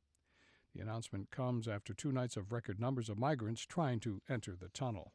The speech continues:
The United Nations Security Council is scheduled to vote Wednesday on a draft resolution establishing an international tribunal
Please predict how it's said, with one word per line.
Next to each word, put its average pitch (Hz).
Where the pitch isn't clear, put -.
The 139
United 202
Nations 190
Security 208
Council 143
is 160
scheduled 127
to 120
vote 123
Wednesday 120
on 135
a 113
draft 123
resolution 127
establishing 135
an 127
international 131
tribunal 131